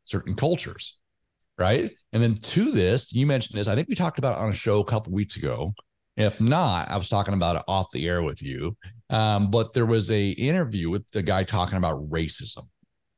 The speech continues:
And he was talking about the L G B T Q movement. And he goes, um, basically this victimhood, right? He said they've co-opt, um, this thing, and the, mostly white, um, people, um,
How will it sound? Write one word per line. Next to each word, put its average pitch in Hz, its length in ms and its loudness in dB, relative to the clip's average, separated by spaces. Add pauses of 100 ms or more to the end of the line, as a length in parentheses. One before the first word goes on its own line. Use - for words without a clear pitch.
And 110 80 0
he 110 60 4
was 107 120 2
talking 127 280 0
about 117 200 0
the 85 160 -2
L 104 160 4
G 92 200 -2
B 90 180 0
T - 180 -6
Q 95 300 -2
movement. 73 640 -2
And 104 120 0
he 107 60 2
goes, 95 500 0 (460)
um, 90 540 0 (680)
basically 135 360 2
this 92 120 2
victimhood, 82 680 -2
right? 73 320 0 (340)
He 117 100 0
said 107 260 2
they've 127 300 2 (260)
co-opt, 120 880 -2 (600)
um, 95 520 2
this 110 240 2
thing, 110 180 2
and 101 140 -2
the, 95 200 -2
mostly 135 580 2
white, 98 460 0 (560)
um, 95 640 0
people, 117 480 0 (360)
um, 95 420 0